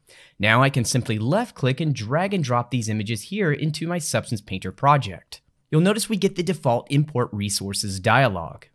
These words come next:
Now I can go through and tag these images, so I'm gonna hold down the shift key and left click to select all of the images, and I'm going to set the tag here to texture.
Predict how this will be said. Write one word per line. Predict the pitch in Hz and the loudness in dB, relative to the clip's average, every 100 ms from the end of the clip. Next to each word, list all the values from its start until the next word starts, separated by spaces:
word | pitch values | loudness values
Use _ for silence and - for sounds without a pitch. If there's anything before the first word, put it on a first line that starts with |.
| _ - | _ -6
Now | 208 233 | -2 0
I | 214 | 2
can | 190 | 2
go | 156 151 | 6 4
through | 156 120 117 | 4 2 4
and | 143 131 - | 4 4 -2
tag | - 120 113 107 | 0 2 2 0
these | 95 90 | -4 0
images, | 160 110 95 117 | 2 2 0 -2
so | - 117 | 0 0
I'm | 123 | 2
gonna | 123 | 0
hold | - 143 | -2 -2
down | 123 | 0
the | 117 | 0
shift | - 214 226 - | 0 0 -2 -4
key | 113 104 127 | -2 0 2
and | 143 - | 0 0
left | 131 185 - | 2 2 0
click | - 104 104 - _ _ | -2 -2 -2 -6 _ _
to | - | -6
select | 156 - 117 104 - | -4 0 0 0 0
all | 160 226 | 2 2
of | 196 | 2
the | 147 | -2
images, | 98 90 98 107 147 - - - | -2 -4 -4 -6 -8 -14 -20 -4
and | 165 190 | 2 4
I'm | 196 | 4
going | 214 | 0
to | 202 | 0
set | - 139 147 | 0 0 0
the | |
tag | 147 110 98 98 | -4 -2 -2 -2
here | 95 | -6
to | - 98 | -8 -8
texture. | - 127 - - - | -2 -2 -2 -10 -14